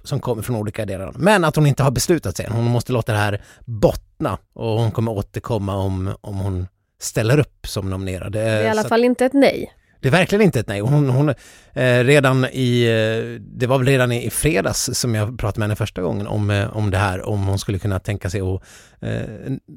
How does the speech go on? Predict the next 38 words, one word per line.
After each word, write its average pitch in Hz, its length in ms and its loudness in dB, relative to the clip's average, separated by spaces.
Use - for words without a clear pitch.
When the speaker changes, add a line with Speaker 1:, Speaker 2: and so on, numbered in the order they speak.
Speaker 1:
ställa 104 300 -4
upp. - 200 -8
Och 131 60 0
då 127 120 4
var 131 100 6
det 127 60 6
heller 190 240 6
inte 101 200 -2
ett 87 100 -10
nej. 101 220 -6
Då 107 80 0
hade 113 160 0
hon 101 60 0
inte 104 160 -4
funderat 107 380 -2
på - 80 -6
saken 104 320 -6
riktigt. 101 280 -10
Nu, 123 240 0
nu 127 120 2
har 120 100 2
hon 123 100 0
ju 107 60 0
haft 120 180 -2
en 117 60 0
vecka 104 240 -4
på 104 140 -6
sig 104 80 -8
att 92 60 -10
fundera. 113 180 -6
Vi 104 280 -6
får 151 200 -4
väl 135 80 0
se. 127 180 0
Jag 131 260 2
antar 147 300 2
att 160 80 2
hon 127 240 0